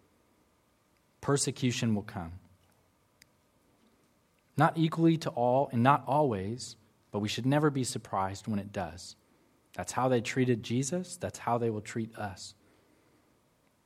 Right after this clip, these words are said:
Jesus says, "When it does, don't panic. God will care for you. The Holy Spirit himself will teach you in that very hour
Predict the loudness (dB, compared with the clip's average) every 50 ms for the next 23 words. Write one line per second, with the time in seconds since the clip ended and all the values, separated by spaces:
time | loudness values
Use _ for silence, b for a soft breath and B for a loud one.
0 | _ _ -2 -2 0 0 0 2 2 2 2 2 2 2 2 0 0 0 0 0
1 | 0 -2 -2 -4 -6 -4 0 0 0 0 0 -4 -12 -14 -10 -6 -4 -2 -2 -2
2 | -4 -6 -2 0 0 0 0 0 -4 -8 -8 -8 -10 -10 -10 -8 -6 -4 -2 -2
3 | -2 -2 -4 -2 -2 -2 -2 -2 -4 -6 -6 -4 -2 -2 0 0 -2 -2 -6 -12
4 | -12 -6 -2 0 0 0 -2 -4 -8 -6 -6 -6 -8 -8 -6 -4 -2 -2 -2 -2
5 | -4 -2 -2 -2 -2 -4 -6 -8 -10